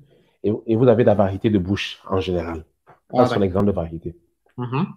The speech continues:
Speaker 2: Ok.
Speaker 1: Oui, dans les variétés de bouche, vous avez le Mereja, vous avez le Getele.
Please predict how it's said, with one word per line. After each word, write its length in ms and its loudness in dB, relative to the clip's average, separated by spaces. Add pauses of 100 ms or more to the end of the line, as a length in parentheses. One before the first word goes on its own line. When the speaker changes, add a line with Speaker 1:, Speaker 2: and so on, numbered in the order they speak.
(1400)
Speaker 2:
Ok. 160 2
Speaker 1:
Oui, 340 2
dans 140 4
les 100 6
variétés 320 4
de 80 -2
bouche, 320 2
vous 100 2
avez 180 6
le 140 4
Mereja, 680 4 (220)
vous 80 6
avez 160 4
le 120 4
Getele. 600 4